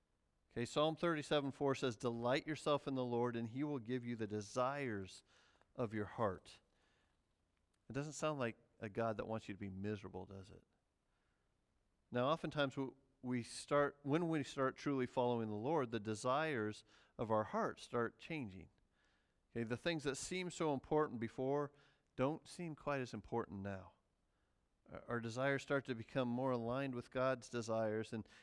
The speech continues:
and, and I've seen that happen to many, many people over the years, including myself.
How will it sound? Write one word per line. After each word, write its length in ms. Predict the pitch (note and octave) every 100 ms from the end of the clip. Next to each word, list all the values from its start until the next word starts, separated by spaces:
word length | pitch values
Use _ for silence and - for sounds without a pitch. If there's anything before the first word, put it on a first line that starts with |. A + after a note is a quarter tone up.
| -
and, 140 | A#2+ B2
and 240 | C3 B2+
I've 140 | A#2+
seen 260 | - D#3 D3+
that 140 | D3
happen 320 | C#3 C#3 C3+ A#2+
to 80 |
many, 260 | A2+ C3+ D3
many 200 | D3 C#3
people 320 | - C3+ B2+
over 100 | A#2+
the 100 | A2+
years, 200 | A#2+ A#2
including 400 | A#2+ - C3 B2+
myself. 500 | A#2+ A#2 - G2+ G2